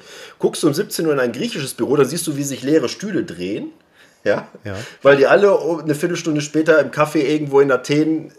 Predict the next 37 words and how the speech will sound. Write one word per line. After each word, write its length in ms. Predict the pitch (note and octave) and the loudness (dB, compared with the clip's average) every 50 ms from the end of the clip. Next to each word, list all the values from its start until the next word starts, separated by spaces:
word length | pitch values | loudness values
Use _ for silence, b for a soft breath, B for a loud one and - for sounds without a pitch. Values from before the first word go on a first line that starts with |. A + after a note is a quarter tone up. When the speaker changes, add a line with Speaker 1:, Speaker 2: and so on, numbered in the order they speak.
| - _ | -20 _
Speaker 1:
äh, 360 | - B2+ C3 C#3+ C3+ C3+ C3+ B2 | -10 -2 0 2 4 4 2 0
verabredet 520 | - C#3 - A#2 - - D#3 D3 D3+ D3 | -2 -4 -6 -6 -4 -4 -4 -4 -4 -4
sind 180 | - C#3+ C#3 C#3 | -4 -4 -4 -4
mit 120 | B2 - | -4 -4
ihren 220 | - B2+ B2 B2 A#2+ | 0 0 0 0 -2
Freunden 340 | - A#2+ A#2+ C3+ D#3 D3+ B2+ | -2 0 0 2 2 0 -2
und 140 | B2 A#2 | -4 -2
dort 160 | C3+ C#3 C3+ C3+ | 0 0 0 -2
sitzen 480 | C3+ C3+ C#3+ - - D3+ C#3+ D3 D3 B B B B B B B B | -4 -6 -6 -6 -6 -6 -6 -6 -8 B B B B B B B B
und 180 | - D3+ C#3+ C#3+ | -4 -4 -4 -4
sich 160 | C3+ C3 A#2 | -4 -6 -6
Speaker 2:
Ja. 80 | A2 G#2+ | -4 2
Speaker 1:
über 180 | B2+ B2+ B2+ | 4 6 6
den, 380 | B2 A#2 A#2 A#2 A#2+ A#2+ A2+ G2+ | 6 4 2 0 -2 -6 -8 -10
über 260 | - - B2 A#2+ A2 | -12 -2 2 2 2
den 140 | A2 A#2 A2+ | 2 0 -2
schönen 240 | - C#3 B2 A#2+ A2 | -2 -2 -2 -2 0
Tag 260 | - A2+ C3 C3+ - | 2 2 2 2 0
freuen, 220 | - A#2+ A#2 A#2 | 2 2 2 2
dass 140 | A#2 A2 - | 2 -2 -4
sie 60 | G#2 | -4
jetzt 160 | G#2+ G#2 - | -8 -6 -2
Feierabend 440 | - A2+ A2+ A2+ A2 G#2+ A2+ A2 G#2+ | 0 2 2 4 2 0 -2 -4 -4
haben 240 | G#2+ G#2 G#2+ A2 G#2+ | -4 -4 -4 -4 -6
und 180 | F#2 G#2+ G#2+ G#2 | -6 -6 -6 -4
sitzen 280 | A#2 A#2 A2+ - - G#2+ | -6 -6 -6 -4 -4 -2
dann 140 | G2+ G#2 | -2 0
da 100 | G#2 G2+ | 0 0
bis 380 | G2 F#2+ G2+ - - - - - b b b b b b | 0 -2 -4 -8 -8 -8 -10 -12 b b b b b b
zwanzig 600 | - - - - B2+ A#2+ A#2+ A#2+ - A#2 G#2+ A2+ | -14 -8 -2 2 4 4 4 2 -2 -8 -8 -6
Uhr, 240 | C3 A#2+ B2 B2 A#2 A#2+ | -4 0 2 2 2 2
zweiundzwanzig 680 | - C3 B2 B2 B2 A#2 - B2 A2 A2+ A2 G#2 G#2 | 2 2 2 2 0 0 -2 -4 -4 -4 -6 -10 -8
Uhr 100 | G#2+ A2+ | -6 -6
vielleicht 380 | G#2+ - G2+ F#2+ F#2+ G2 G2 - | -6 -4 -2 0 0 0 0 -4
und 140 | A#2 G#2+ - | -6 -10 -4
quatschen 340 | - A2+ A2 - - - | -2 -2 0 -2 -4 -4
noch, 220 | G#2+ G2+ - - | -4 -4 -4 -6